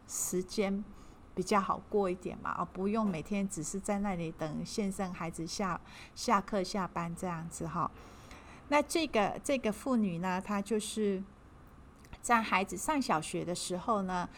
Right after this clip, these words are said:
她就跟，呃，先生沟通，想要出来工作。诶，确实她也很顺利的找到一份很好的工作。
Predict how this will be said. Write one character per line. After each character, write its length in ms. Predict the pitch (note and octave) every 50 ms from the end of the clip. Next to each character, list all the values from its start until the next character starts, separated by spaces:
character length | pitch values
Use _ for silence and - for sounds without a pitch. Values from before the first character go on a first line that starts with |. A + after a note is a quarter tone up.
| - - - -
她 160 | - A3+ G#3+
就 260 | G#3+ A#3+ A#3 G#3+ G3+
跟， 580 | G#3 - G#3+ G3+ G3 G3 G3 G3 G3 G3 G3 G3+ - - - - - -
呃， 280 | - F3 D#3 B2+ C3
先 240 | E3+ - G#3+ F#3+ G3
生 400 | F#3+ - G#3+ F#3+ F#3 F#3+ F#3+ F#3+ F#3+
沟 180 | - G3 G3 F#3+
通， 220 | G3 G3+ G3+ G3
想 180 | F#3+ - F#3 E3+
要 160 | F3 F#3+ G3+
出 200 | - - - F3+
来 140 | F3+ E3 E3+ E3+
工 280 | - - F3+ F3+ F#3 F#3
作。 340 | - - G#3+ F#3+ D#3 - - - - - - - - - -
诶， 200 | - B3+ D#4 E4 -
确 260 | - - F#4 F4+ D#4+
实 520 | - - - F#3+ F3+ F3+ E3+ F3+ F#3+ F3+ G3
她 200 | - - C4+ C4
也 200 | A#3+ G3+ E3+ D#3
很 160 | F3 F3+ E3
顺 300 | E3 - - B3 A#3 A3
利 80 | A3+ A#3
的 140 | G3 F#3 E3
找 200 | - - F3+ C#3+
到 220 | - - G3+ G#3
一 140 | F3 E3 E3+
份 520 | - - - G#3+ G3 F#3 F3+ F3 E3+ F3
很 220 | E3+ - E3+ D#3+ F#3+
好 160 | G3+ G3+ E3
的 120 | D#3+ D#3+ D3+
工 260 | - - F#3 F3+ F3
作。 400 | E3+ - - G#3+ F#3 D#3 -